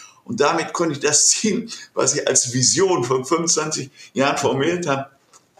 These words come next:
konnten wir jetzt halt auch umsetzen. Und welche, auch so messbare Größen, was haben wir?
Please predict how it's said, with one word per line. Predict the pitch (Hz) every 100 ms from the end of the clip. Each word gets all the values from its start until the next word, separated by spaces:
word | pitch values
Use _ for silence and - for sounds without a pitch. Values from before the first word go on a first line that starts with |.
| -
konnten | 117 104
wir | 117
jetzt | 123 120
halt | 135
auch | - - -
umsetzen. | - 175 - - - - - - -
Und | - 135 -
welche, | 143 214 214 - -
auch | 143
so | 123 139 131
messbare | 156 208 - 107 110
Größen, | 98 101 117 - - -
was | 143 151
haben | 147 127
wir? | 98